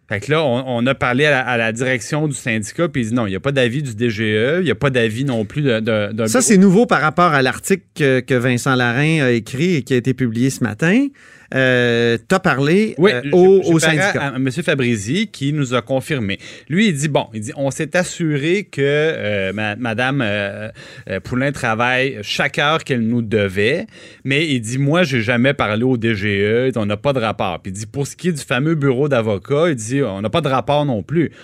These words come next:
Speaker 1: On a un avocat qui nous a dit, c'est bien important de déclarer tous les heures.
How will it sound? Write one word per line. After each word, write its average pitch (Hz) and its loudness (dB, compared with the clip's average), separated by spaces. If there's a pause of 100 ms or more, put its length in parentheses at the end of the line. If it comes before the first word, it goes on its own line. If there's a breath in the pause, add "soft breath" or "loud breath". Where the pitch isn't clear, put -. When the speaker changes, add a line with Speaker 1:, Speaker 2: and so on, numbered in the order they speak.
(120)
Speaker 1:
On 110 0
a 139 2
un 143 0
avocat 147 0
qui 143 -4
nous 120 0
a 107 2
dit, 123 -2
c'est 123 -2
bien 139 0
important 147 0
de 165 0
déclarer 120 0
tous 147 -4
les 113 0
heures. - -10